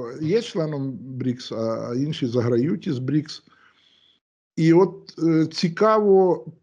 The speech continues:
по-перше, їх позиція. По-друге, все-таки тема територіальної цілісності і повага, е, до статуту оон,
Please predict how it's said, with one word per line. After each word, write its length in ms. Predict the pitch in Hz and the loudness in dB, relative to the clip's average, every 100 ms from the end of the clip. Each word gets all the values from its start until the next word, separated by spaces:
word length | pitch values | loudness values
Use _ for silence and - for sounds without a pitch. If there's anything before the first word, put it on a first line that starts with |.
| _ | _
по-перше, 600 | - 147 175 175 185 165 - | -8 -2 0 0 0 -2 -2
їх 280 | 143 156 131 | -18 -18 -14
позиція. 540 | - 127 147 151 147 | -6 -2 -2 -2 -2
По-друге, 600 | 135 156 156 220 196 196 180 - _ _ _ | -2 -2 0 2 4 2 -2 -16 _ _ _
все-таки 680 | - 240 254 247 - 185 156 | -4 0 0 -2 0 2 2
тема 560 | - - 214 208 180 143 | 0 0 2 2 2 -2
територіальної 680 | 156 151 156 185 175 165 | -2 -2 0 0 0 -2
цілісності 680 | 160 - 175 143 - 139 160 | -4 -4 -4 -4 -6 -10 -8
і 60 | 127 | -6
повага, 720 | 165 165 160 143 139 107 135 | -2 2 4 4 0 -4 -6
е, 140 | 143 | -6
до 320 | 135 135 147 | -4 2 4
статуту 520 | 135 - 135 175 165 160 | 2 0 -2 -2 0 2
оон, 500 | 180 240 302 175 | 2 0 -4 -6